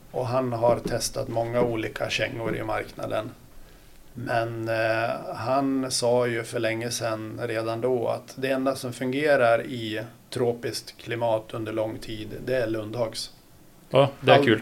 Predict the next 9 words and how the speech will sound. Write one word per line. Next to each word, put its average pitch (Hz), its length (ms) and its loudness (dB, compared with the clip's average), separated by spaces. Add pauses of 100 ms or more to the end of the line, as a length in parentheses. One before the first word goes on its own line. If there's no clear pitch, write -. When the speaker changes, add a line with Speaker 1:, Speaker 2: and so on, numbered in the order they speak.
(120)
Speaker 1:
allting 135 380 4
Speaker 2:
Mm. 127 120 6
Speaker 1:
annat 120 180 0
möglar. 120 500 0 (580)
Speaker 2:
Ja. 151 220 8 (1300)
Speaker 1:
Och 135 120 0
det 160 120 6
tycker 160 280 2
jag 131 540 10